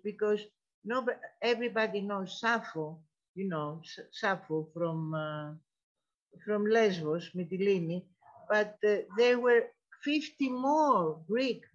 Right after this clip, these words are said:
women that were writing poetry, uh,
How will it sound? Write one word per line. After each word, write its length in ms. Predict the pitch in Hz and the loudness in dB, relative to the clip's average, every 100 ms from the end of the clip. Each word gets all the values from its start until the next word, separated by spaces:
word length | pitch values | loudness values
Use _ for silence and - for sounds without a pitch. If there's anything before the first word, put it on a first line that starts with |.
| 165 | -8
women 560 | 247 269 220 165 143 143 _ _ _ _ - | -4 -4 -4 -6 -8 -14 _ _ _ _ -4
that 240 | 196 190 - 185 | -2 -2 -8 0
were 180 | 202 208 | 4 6
writing 500 | 214 254 254 247 214 - | 6 4 2 0 -4 -4
poetry, 720 | 202 202 196 180 208 262 277 - _ _ _ _ _ _ - | -2 -2 -2 -4 -2 -2 -4 -10 _ _ _ _ _ _ -2
uh, 320 | 220 220 | 2 4